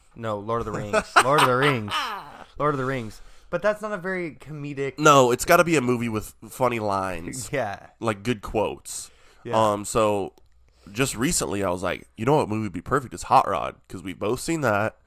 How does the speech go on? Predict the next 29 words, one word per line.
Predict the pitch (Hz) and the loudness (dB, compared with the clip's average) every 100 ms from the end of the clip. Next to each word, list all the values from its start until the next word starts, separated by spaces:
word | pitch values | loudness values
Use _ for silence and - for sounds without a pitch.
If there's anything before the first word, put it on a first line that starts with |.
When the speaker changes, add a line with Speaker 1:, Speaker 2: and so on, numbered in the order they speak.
| - | -16
Speaker 1:
Yeah. | 131 117 92 | -10 -8 -6
Speaker 2:
Very | 98 113 | -2 -2
funny, | - 127 131 | 0 -2 -2
quotable | - 113 117 | -2 -2 -2
movie. | 117 98 95 92 95 - - - - - | -6 -6 -6 -8 -10 -12 -20 -20 -20 -20
So | - - 95 - | -8 -2 0 2
I've | 104 - | 0 0
tasked | - 123 123 - 127 | 2 4 4 0 -6
you | 120 117 117 117 _ _ - | -2 -2 -2 -6 _ _ -10
with | 101 98 92 - - | -4 -4 -4 -10 -8
making | 101 104 110 98 | -4 -4 -4 -4
a | |
quiz. | 92 - 123 127 131 127 - - | -4 2 2 4 0 -4 -10 -12
Is | 107 | -8
there | 104 | -6
ten | 110 123 | 0 0
questions? | 127 131 - 151 - - _ _ _ - | 2 -2 -2 -10 -10 -14 _ _ _ -20
Speaker 1:
Mm, | 156 160 160 139 143 | -18 -14 -14 -16 -18
there | |
might | 143 123 110 | -10 -10 -10
be | |
a | 107 | -12
few | 104 - 104 | -12 -16 -14
more | 101 | -14
than | 98 98 | -14 -14
that, | 104 - | -14 -8
but | - | -6
Speaker 2:
Okay, | 208 349 | -4 -6
okay. | 392 - 359 | -8 -12 -14